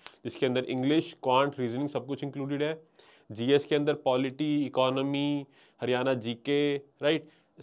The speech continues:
हिस्ट्री, environment, science and tech, everything, सारा कुछ कवर होगा उसके अंदर। और आज की जो अपनी क्लास है, राइट, ये पॉलिटी की क्लास है, जिसके अंदर हम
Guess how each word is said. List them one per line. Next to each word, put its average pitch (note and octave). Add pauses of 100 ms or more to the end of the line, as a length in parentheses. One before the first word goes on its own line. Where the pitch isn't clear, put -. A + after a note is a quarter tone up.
(140)
हिस्ट्री, D3 (200)
environment, C3
science C3+
and A#2+
tech, G2+ (360)
everything, C#3 (380)
सारा C#3+
कुछ D3+
कवर C3+
होगा G#2+
उसके G#2
अंदर। F2+ (400)
और B2+
आज C#3+
की E3+
जो D3+
अपनी D3+
क्लास A#2
है, F2 (460)
राइट, C#3 (320)
ये C#3 (140)
पॉलिटी C#3+
की D3+
क्लास B2
है, E3 (320)
जिसके C3+
अंदर D3+
हम D#3+